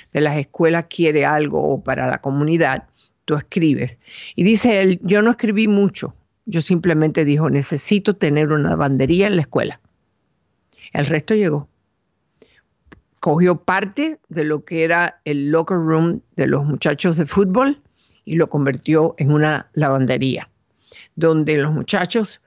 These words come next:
ciertos días a la semana, después de la escuela, pueden venir a lavar su ropa. Creo que era lunes, miércoles y viernes. El cambio que hizo en la escuela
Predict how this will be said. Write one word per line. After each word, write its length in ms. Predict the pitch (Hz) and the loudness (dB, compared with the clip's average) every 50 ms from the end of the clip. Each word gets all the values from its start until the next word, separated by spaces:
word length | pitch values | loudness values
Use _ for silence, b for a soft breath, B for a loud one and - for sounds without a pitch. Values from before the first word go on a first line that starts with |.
| _ _ _ | _ _ _
ciertos 540 | _ - - - 165 160 156 - - 165 160 | _ -14 -4 -2 0 0 0 -2 -4 -4 -2
días 240 | 151 170 160 165 160 | 0 2 2 2 2
a 60 | 170 | 0
la 120 | 147 135 139 | 0 -2 -4
semana, 1080 | - - 139 127 147 156 175 190 226 262 - _ _ - 165 175 180 180 202 196 b b b b b b b _ _ | -4 -4 -4 -2 0 0 0 0 0 -2 -4 _ _ -2 0 0 0 0 -2 -2 b b b b b b b _ _
después 440 | 156 143 - _ - 160 165 185 185 | -8 -8 -8 _ -2 0 0 2 0
de 120 | 220 208 | 0 0
la 60 | 196 | 0
escuela, 580 | 196 196 - - 220 208 208 226 254 269 320 - _ _ _ _ _ _ _ _ _ _ _ | -2 -4 -2 0 2 2 2 2 0 -2 -4 -10 _ _ _ _ _ _ _ _ _ _ _
pueden 340 | - 165 151 147 147 143 139 | -2 0 2 2 2 2 0
venir 300 | 139 135 139 143 143 135 | 0 0 0 0 0 0
a 60 | 139 | 0
lavar 280 | 135 139 143 143 151 151 | 0 0 0 -2 -2 -4
su 180 | - - 147 | -4 -6 -8
ropa. 460 | 143 - - - - - - - - _ _ _ _ - _ | -6 -6 -8 -8 -8 -10 -14 -14 -14 _ _ _ _ -20 _
Creo 200 | - 156 170 165 | -8 -4 -4 -2
que 120 | 143 190 | -2 -2
era 120 | 180 170 160 | 0 0 2
lunes, 320 | 151 151 160 160 160 160 | 2 2 2 2 2 0
miércoles 480 | 156 151 143 147 143 - 147 151 156 143 | 0 0 0 -2 -2 -2 -4 -4 -2 -2
y 60 | 143 | -2
viernes. 480 | 135 131 135 139 - - 127 127 120 - _ _ _ _ b b b b b b b b b b b b b b _ _ _ _ _ _ _ _ _ _ _ - | -2 -2 -2 -2 -2 -4 -6 -8 -8 -10 _ _ _ _ b b b b b b b b b b b b b b _ _ _ _ _ _ _ _ _ _ _ -10
El 180 | 165 175 165 - | -8 -8 -6 -4
cambio 480 | - 233 254 269 262 269 262 247 - | -4 -2 0 2 2 2 2 2 0
que 140 | - 196 175 | 0 0 2
hizo 340 | 165 180 185 156 - - 196 | 2 2 0 -2 -2 -2 -2
en 140 | 160 156 143 | -2 -2 -2
la 60 | 139 | -4
escuela 640 | - - - - 165 147 143 139 147 156 185 208 - | -6 -8 -2 0 0 2 2 2 0 -2 -2 -6 -10